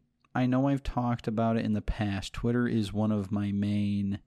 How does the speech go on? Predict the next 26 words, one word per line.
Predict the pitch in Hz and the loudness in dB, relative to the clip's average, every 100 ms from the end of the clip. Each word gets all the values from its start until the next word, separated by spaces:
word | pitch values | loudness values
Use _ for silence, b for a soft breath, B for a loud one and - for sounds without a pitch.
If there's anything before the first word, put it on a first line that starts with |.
| - | -4
like, | 123 | 2
I | 180 | 4
know | 185 | 4
you | 110 113 | 4 2
like | 113 104 | 0 0
Instagram, | 104 - 110 104 104 | -2 -2 0 0 2
like, | 101 - | 0 0
you're | 113 | -2
sending | 110 101 | 0 -2
me | 98 | -2
stuff | - 101 | -4 -2
on | 95 | -2
Instagram, | 95 - 98 98 98 | -4 -4 -4 -2 -2
and | 95 | -2
I'm | 95 | -2
like, | 95 - | -4 -6
"Oh, | - | -8
fuck, | - - - | -6 -6 -6
I | |
never | 95 78 | -6 -6
use | 67 90 | -6 -6
Instagram," | 80 98 - - 92 | -6 -6 -6 -6 -4
and | 98 95 | -4 -4
I | |
usually | 95 95 101 95 | -4 -6 -6 -8
just | 98 - | -6 -8